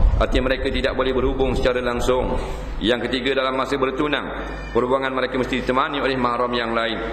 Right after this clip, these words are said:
Mereka tidak boleh bebas berduaan ke mana-mana saja. Daripada ini, didapatlah kesimpulkan, di-, disimpulkan bahawa perkenalan antara dua jenis yang berbeza hendaklah dibuat berdasarkan syariat Islam dan dilakukan semata-mata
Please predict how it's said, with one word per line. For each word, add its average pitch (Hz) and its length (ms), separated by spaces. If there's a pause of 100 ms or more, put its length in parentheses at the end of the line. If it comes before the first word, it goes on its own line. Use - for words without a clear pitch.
(280)
Mereka 120 240
tidak 123 240
boleh 123 240
bebas 123 400
berduaan 113 720
ke 117 80
mana-mana 107 400
saja. 95 320 (640)
Daripada 135 480
ini, 135 240 (560)
didapatlah 117 720
kesimpulkan, 110 800
di-, 117 160
disimpulkan 113 720
bahawa 104 320 (460)
perkenalan 131 500
antara 139 160
dua 139 160
jenis 139 240
yang 139 80
berbeza 139 320
hendaklah 139 300
dibuat 139 420
berdasarkan 127 480
syariat 127 320
Islam 110 540 (340)
dan 117 220
dilakukan 123 500
semata-mata 120 560